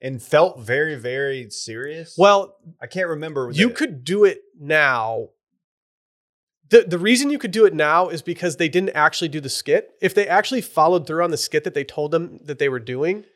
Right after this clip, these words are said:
Speaker 1: They pranked the guy
Speaker 2: They
Speaker 1: who thought he was doing the prank.
Speaker 2: Exactly. So if the guy had actually fil-, like, followed through on the prank, he would have been screwed.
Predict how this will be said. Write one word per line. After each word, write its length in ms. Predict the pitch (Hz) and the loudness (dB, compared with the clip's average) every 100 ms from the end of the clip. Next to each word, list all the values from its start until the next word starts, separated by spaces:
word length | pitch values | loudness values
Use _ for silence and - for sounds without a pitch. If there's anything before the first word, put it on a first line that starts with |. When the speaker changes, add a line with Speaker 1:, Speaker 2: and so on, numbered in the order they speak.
| _ _ | _ _
Speaker 1:
They 100 | 127 135 | -2 -2
pranked 420 | - 202 196 - | -2 -2 -2 -8
the 60 | 139 | -2
guy 240 | 147 143 | 0 4
Speaker 2:
They 80 | 175 | 2
Speaker 1:
who 60 | 123 | 2
thought 220 | 156 139 | 0 0
he 60 | 127 | -4
was 80 | |
doing 180 | 104 123 | -12 -14
the 60 | 104 | -4
prank. 160 | 185 120 | -2 2
Speaker 2:
Exactly. 380 | 170 151 - - _ | 2 0 -4 -16 _
So 160 | - 190 | 0 2
if 60 | |
the 80 | 165 | 4
guy 160 | 180 220 | 4 4
had 120 | 220 | 2
actually 240 | 196 180 | 0 -2
fil-, 340 | - 185 180 180 | -4 -2 -2 0
like, 320 | 175 139 - | -4 -4 -8
followed 360 | - 170 156 131 | 0 2 2 0
through 160 | 175 175 | 0 0
on 80 | 131 | 0
the 60 | |
prank, 320 | - 196 151 - | -2 0 0 -2
he 80 | |
would 120 | 139 131 | -8 -6
have 60 | |
been 140 | 120 120 | -8 -10
screwed. 380 | - 117 - | -14 -16 -18